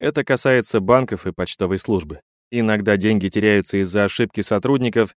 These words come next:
или самого клиента, заполняющего платёжное поручение. Если клиент сказал, что отправил деньги, но к вам они не пришли, не стоит беспокоиться. Возможно, проблема в банальной ошибке.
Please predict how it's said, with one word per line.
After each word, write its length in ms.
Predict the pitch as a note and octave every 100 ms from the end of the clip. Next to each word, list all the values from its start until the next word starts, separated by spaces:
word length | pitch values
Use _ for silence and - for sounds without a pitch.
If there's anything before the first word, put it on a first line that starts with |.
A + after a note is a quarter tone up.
| _
или 200 | C#3 C#3
самого 400 | B2 B2+ A#2+ A#2+
клиента, 460 | A2 A2 A#2+ B2 F3+
заполняющего 720 | G2 F#2+ F#2 F#2 F2+ - F2+
платёжное 520 | G2 F#2 G#2 F#2 F2+
поручение. 600 | E2+ G2 - F2+ D#2 D2 _ _ _ _
Если 400 | G#2 C3+ B2 B2
клиент 340 | A#2+ A#2 A#2
сказал, 380 | - G2 F#2+ G2+
что 220 | - F#2
отправил 360 | F2 G2+ F#2+ F2+
деньги, 360 | E2+ A2+ G#2+ E2+
но 180 | E2
к 80 | E2
вам 220 | F#2 F#2+
они 180 | E2+ F2+
не 80 | F2
пришли, 460 | F#2+ F#2 A#2 B2+ - _ _
не 180 | - D3+
стоит 340 | - E3 D3+
беспокоиться. 800 | B2 B2 B2+ A#2 F2+ F2+ - E2+ _ _ _ -
Возможно, 520 | G#2+ G#2+ A#2 A2 G#2
проблема 440 | G#2 G2+ A2 A2+
в 60 | G2
банальной 440 | G2+ G2+ G2+ G2
ошибке. 480 | G#2 - C#3+ - -